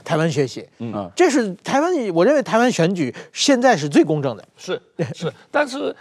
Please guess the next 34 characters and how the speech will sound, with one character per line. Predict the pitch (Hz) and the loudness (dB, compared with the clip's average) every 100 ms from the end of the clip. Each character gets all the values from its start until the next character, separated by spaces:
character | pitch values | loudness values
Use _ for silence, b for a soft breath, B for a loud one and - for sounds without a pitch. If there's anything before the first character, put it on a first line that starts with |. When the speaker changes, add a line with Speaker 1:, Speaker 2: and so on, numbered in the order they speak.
| _ | _
Speaker 3:
呃， | 135 170 160 | 0 2 2
关 | - 403 381 | 0 0 0
于 | 240 202 208 | -4 -8 -10
台 | - 175 | -4 0
湾 | 196 247 | 2 0
的 | 277 | -2
模 | 185 101 98 | -2 -2 -2
式 | - 156 | -4 -6
和 | 151 | -6
中 | 143 208 | -6 -6
国 | 180 | -6
模 | 156 123 | -4 -4
式 | 131 147 | -6 -10
比 | - 85 | -16 -6
较， | - 127 | 0 0
我 | 104 | -2
最 | - 359 | -4 -4
常 | - 92 | -4 -12
听 | 110 123 | -8 -8
到 | 120 117 | -2 -2
的 | 104 | -2
一 | 95 | -6
个 | 113 | -8
说 | 104 123 | -6 -4
法 | 117 78 | -2 -4
就 | 92 | -6
是， | 139 190 B B | -6 -6 B B
你 | 143 | -4
看 | 143 180 - | 0 -2 2
中 | 226 233 | 0 2
国 | 170 | 2
造 | 156 170 | 4 2
高 | 139 165 170 | 2 2 2
铁， | 131 | 0